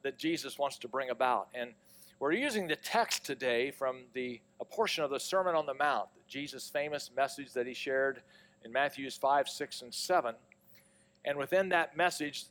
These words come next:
Jesus is really talking about what it's like to bring his kingdom to this earth.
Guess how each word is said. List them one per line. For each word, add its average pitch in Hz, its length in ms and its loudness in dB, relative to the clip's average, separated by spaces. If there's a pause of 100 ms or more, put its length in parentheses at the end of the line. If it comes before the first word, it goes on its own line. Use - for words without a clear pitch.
(140)
Jesus 160 480 -2
is 135 160 -8
really 165 220 4
talking 165 380 2
about 131 240 2
what 165 240 2
it's - 200 -8
like 156 360 2
to 139 80 -8
bring 156 440 -2
his 139 240 -6
kingdom 127 420 -12
to 127 100 -14
this 123 240 -6
earth. 113 200 -2